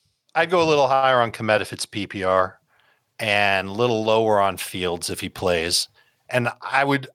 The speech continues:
I would expect D J Moore to get, go right back to getting a ton of targets from Fields if, if Fields is out there. Right now, I have Moore as a flex. I think if Fields plays, you've gotta look at him as a low-end wide receiver too,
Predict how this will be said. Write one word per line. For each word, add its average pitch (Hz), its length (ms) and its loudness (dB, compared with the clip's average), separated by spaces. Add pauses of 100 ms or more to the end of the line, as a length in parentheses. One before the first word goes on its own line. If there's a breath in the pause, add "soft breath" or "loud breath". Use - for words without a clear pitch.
I 147 160 2
would 214 180 2
expect 165 460 0
D 151 80 0
J 135 180 2
Moore 123 220 2
to 117 80 2
get, 107 360 2 (220)
go 135 140 0
right 139 220 0
back 127 200 0
to 123 60 -8
getting 120 140 0
a 98 60 -2
ton 127 200 0
of 113 80 -2
targets 117 380 0
from 139 160 0
Fields 143 320 0
if, - 280 -8
if 131 100 -4
Fields 139 280 0
is 127 140 -4
out 139 220 2
there. 151 260 0 (500 soft breath)
Right 127 160 2
now, 127 240 2
I 123 120 4
have 98 140 0
Moore 110 240 2
as 90 120 -4
a - 40 -16
flex. - 640 -4 (300)
I 104 100 0
think 113 220 -2
if 98 80 -10
Fields 117 300 -2
plays, 110 340 0
you've 98 120 -10
gotta 101 240 4
look 95 160 0
at 98 100 0
him 92 100 -4
as 87 100 -6
a 98 40 -2
low-end 92 420 0
wide 87 180 0
receiver 85 380 -8
too, - 240 -16